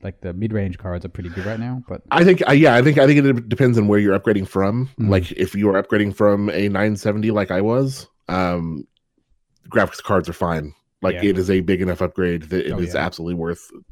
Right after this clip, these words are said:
Speaker 2: worth it right now.
Speaker 1: Yeah.
Speaker 2: If you're running on, like, a ten sixty or something, uh, ten eighty,
Speaker 1: Mm-hmm.
Speaker 2: i-, it's maybe less worth spending the money on the graphics cards right now.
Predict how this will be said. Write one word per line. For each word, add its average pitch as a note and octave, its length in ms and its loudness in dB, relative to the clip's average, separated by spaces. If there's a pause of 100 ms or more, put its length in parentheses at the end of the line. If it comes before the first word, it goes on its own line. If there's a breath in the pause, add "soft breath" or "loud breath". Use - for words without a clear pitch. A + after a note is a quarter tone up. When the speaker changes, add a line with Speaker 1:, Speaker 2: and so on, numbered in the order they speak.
(160)
Speaker 2:
worth F#2 320 -6
it D2+ 60 -6
right D2+ 200 -6
now. D2+ 320 -10 (100)
Speaker 1:
Yeah. F#2+ 360 -6 (260 loud breath)
Speaker 2:
If A#2+ 100 0
you're F3+ 140 8
running F3 160 8
on, B2+ 140 6
like, G#2+ 160 2
a F#2 140 2
ten G#2+ 240 -2
sixty G#2 580 -2 (160)
or F#2+ 140 -6
something, G#2+ 520 -2 (320)
uh, F2+ 240 -4
ten G2+ 160 -2
eighty, F#2 420 -2 (140)
Speaker 1:
Mm-hmm. B2 280 -2
Speaker 2:
i-, B2+ 40 -8 (220)
it's F#2 580 -2
maybe G2+ 380 2
less F2 520 -4
worth F#2+ 360 -2
spending F#2 400 -4
the F#2 60 -2
money F2+ 200 -2
on F2+ 140 -4
the F2+ 80 -6
graphics F#2+ 340 -6
cards F#2+ 260 -4
right G2+ 140 -6
now. G#2+ 280 -6